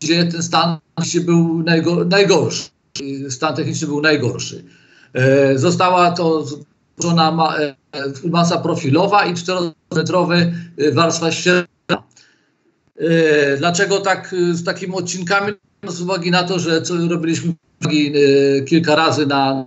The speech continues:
nakładki, na kołatki, e, e, asfaltowe, z uwagi na to, że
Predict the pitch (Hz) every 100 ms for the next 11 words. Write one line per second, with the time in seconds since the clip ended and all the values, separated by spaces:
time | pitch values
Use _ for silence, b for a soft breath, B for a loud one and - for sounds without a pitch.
0 | - 143 - 143 143 143 156 135 139 147
1 | 151 - - 139 131 156 147 147 _ _
2 | - - 147 139 139 123 151 123 160 160
3 | 175 135 135 147 131 139 135 151 143 _
4 | -